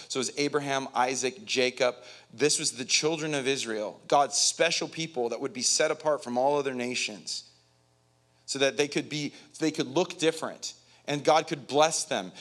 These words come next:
and he could show what he can do in the lives of these people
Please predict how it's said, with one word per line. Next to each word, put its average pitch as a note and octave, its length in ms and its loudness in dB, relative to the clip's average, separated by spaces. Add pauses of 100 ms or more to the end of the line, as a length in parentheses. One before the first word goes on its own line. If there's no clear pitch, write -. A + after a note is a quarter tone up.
(120)
and C3 80 -4
he C#3 60 -2
could C#3 120 -2
show E3+ 220 4
what D#3 180 0
he D#3+ 140 -6
can D3 200 -8
do C3 380 -2
in A#2 100 -6
the A#2+ 80 -2
lives B2 320 2
of A2 80 -10
these A2 180 -6
people A2+ 480 -10